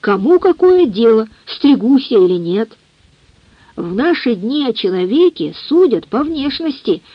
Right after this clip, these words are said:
назидательно сказал Бен. «Недавно я читал в Ивнинг-Пост статью одного крупного дельца. По его словам, он всегда смотрит на обувь человека,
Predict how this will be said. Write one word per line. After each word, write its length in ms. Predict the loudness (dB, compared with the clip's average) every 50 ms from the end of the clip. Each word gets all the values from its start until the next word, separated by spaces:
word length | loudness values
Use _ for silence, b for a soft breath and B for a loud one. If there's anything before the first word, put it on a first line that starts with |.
| b b
назидательно 720 | -2 -2 0 2 2 2 2 0 -2 -2 -4 -4 -4 -4 -6
сказал 420 | -6 -4 -4 -4 -2 -2 -4 -4
Бен. 300 | -2 -4 -4 -4 -6 -10 _ _ _ b b b b b b b
«Недавно 480 | -6 -6 -2 0 0 0 0 0 0 0
я 140 | 0 0 0
читал 400 | -2 -6 -4 -2 0 0 0 2
в 80 | 2
Ивнинг-Пост 640 | 2 2 2 0 -2 -4 -4 _ 0 0 0 0 0 -4 -6
статью 580 | -4 -4 -4 -4 -2 0 0 2 2 0 -4 b b b b b
одного 380 | -6 -2 0 0 0 0 0
крупного 520 | 0 2 2 2 0 0 -6 -6 -4 -2 -2
дельца. 440 | -2 -2 -4 -4 -8 -10 -10 -10 _ _ b b b b b b b b
По 60 | -4
его 300 | -2 -2 0 2 2 0
словам, 560 | 0 0 -2 -2 0 0 2 2 0 0 -2 0 0
он 320 | 2 2 2 0 -2 -8 b b b b
всегда 540 | -10 -2 0 0 0 0 -2 0 -2 -2
смотрит 480 | -4 -6 -6 -4 -4 -2 -2 -2 -4 -2
на 180 | -2 -4 -4 -2 -2
обувь 340 | 0 0 0 0 -2 -4 -4
человека, 640 | -2 -2 0 0 2 2 2 0 0 -2 -8 -12